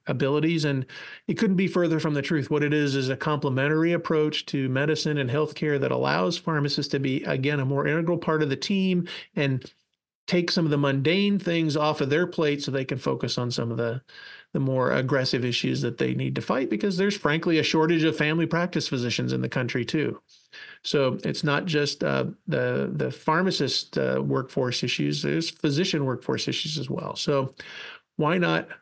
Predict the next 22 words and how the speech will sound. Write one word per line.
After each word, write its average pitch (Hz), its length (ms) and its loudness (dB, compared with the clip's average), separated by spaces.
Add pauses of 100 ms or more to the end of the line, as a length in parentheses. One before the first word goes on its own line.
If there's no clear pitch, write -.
(120)
um, 127 380 -2
utilize 147 680 2
pharmacists 143 580 0
who 131 100 0
are 117 100 0
so 175 260 2
well 156 220 4
trained 127 580 -2 (260)
in 131 140 0
some 147 260 0
of 139 80 0
these, 135 420 0 (160)
uh, - 200 -2
test 151 300 0
and 139 100 0
treat, 131 320 -2 (240)
uh, 135 220 -2
cases? 123 560 -2 (480)
Uh, 123 180 0 (260)
and, 123 500 -2
um, - 360 -2 (560)
I, 160 80 0